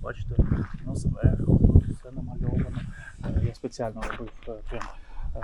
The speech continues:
вправ кисточку і, е, робив патьоки спеціальні, щоб також все це до-, додалось. А В Д, бачите, все як треба. О, бек написано. Ну, наліпочки це я замовляв з Аліекспреса. От,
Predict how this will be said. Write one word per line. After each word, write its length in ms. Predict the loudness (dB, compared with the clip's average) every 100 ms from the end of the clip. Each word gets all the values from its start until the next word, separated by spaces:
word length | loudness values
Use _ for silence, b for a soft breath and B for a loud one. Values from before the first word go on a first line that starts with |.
| -8 -6 -4
вправ 400 | -4 0 0 0 2
кисточку 640 | 0 0 -6 -8 -6 -8 -8
і, 180 | -10 -8
е, 120 | -4 -4 B B B -4 0 4 6 4
робив 400 | -2 -4 -4 -4 -6
патьоки 420 | -6 -4 -4 4
спеціальні, 560 | 6 8 8 8 6 2
щоб 180 | -2 -4
також 480 | -4 -4 -2 -4 -8 -2 4 4 4
все 160 | -2 -6
це 220 | -6 -8 -8 -10 -8 -8
до-, 140 | -8 -6 -4
додалось. 640 | -2 0 0 0 0 -6 -4 B B -4 -4
А 160 | -2
В 280 | -2 2 4
Д, 140 | 4 2
бачите, 420 | -6 -6 -6 -8
все 220 | -6 -6
як 140 | -6 -6
треба. 360 | -4 -4 -6 -10 -8
О, 120 | -6 -4 -2
бек 340 | -2 -2 -6
написано. 500 | -6 -8 -10 -8 -8 -6 -6 B B 0
Ну, 120 | 2
наліпочки 560 | 2 2 2 2 0 -4
це 140 | -4
я 80 | 0
замовляв 460 | 2 2 4 4 4
з 60 |
Аліекспреса. 800 | 2 2 -2 -6 -8 -6 -6 -6 -8 -10 -12 -12 -12
От, 240 | -10 -10